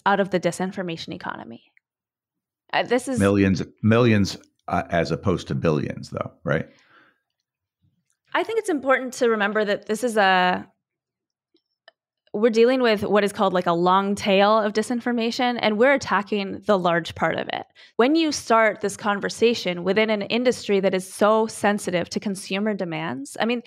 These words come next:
Speaker 1: advertising is for consumers. That's why this kind of pressure campaign works, is because consumers, A K A humans who are part of society, all of us,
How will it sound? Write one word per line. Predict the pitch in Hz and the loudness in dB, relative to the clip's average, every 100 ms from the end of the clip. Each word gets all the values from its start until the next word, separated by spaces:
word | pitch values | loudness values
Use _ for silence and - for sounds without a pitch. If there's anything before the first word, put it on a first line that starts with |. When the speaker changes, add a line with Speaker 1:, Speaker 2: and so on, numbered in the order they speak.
| - - | -8 -2
Speaker 1:
advertising | 330 427 277 254 233 196 | -2 0 2 2 2 -2
is | 202 - | -4 -2
for | 214 226 | 0 0
consumers. | 214 196 - 226 - - - 220 | 0 -6 -2 -4 -4 -10 -6 -4
That's | 214 | -2
why | 214 214 233 | 0 2 2
this | 208 202 | 0 -6
kind | - 190 | -8 -8
of | 185 | -6
pressure | 214 202 185 | -6 -4 -6
campaign | - 175 180 170 180 | -6 -10 -8 -10 -2
works, | 226 - - | -2 -2 -6
is | 180 | -10
because | - 202 190 | -8 -8 -8
consumers, | - 185 - 226 262 226 208 - - - _ 214 | -8 -10 -10 -8 -4 -2 -4 -10 -20 -20 _ -2
A | 208 | 0
K | 285 | 0
A | 294 285 _ _ - | 0 -2 _ _ -18
humans | - 262 269 208 220 - | -4 -2 0 -2 -4 -8
who | - | -2
are | 208 | -2
part | 208 226 | 2 2
of | 240 | 2
society, | - 202 - - 240 214 - | 0 -8 -8 -4 -2 -2 0
all | 214 269 | 2 2
of | 247 190 | 2 0
us, | 202 - | -2 -6